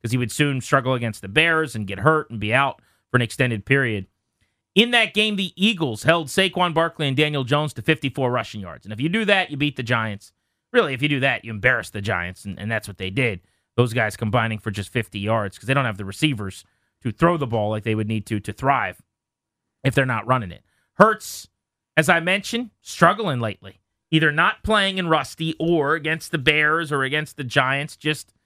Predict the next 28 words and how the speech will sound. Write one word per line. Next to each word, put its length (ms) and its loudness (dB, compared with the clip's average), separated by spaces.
not 380 2
quite 280 2
at 140 -2
the 80 2
level 280 2
he 60 0
was 240 0
early 260 0
in 80 -4
the 80 -4
season. 460 -2
I 80 6
think 160 0
it's 120 -4
fair 240 4
to 80 -6
say 280 0
after 280 -2
the 100 -2
Giants' 400 2
performance 500 -2
against 240 -2
Minnesota, 580 0
while 180 6
the 200 -2
Eagles 320 0
were 140 0
resting, 600 -2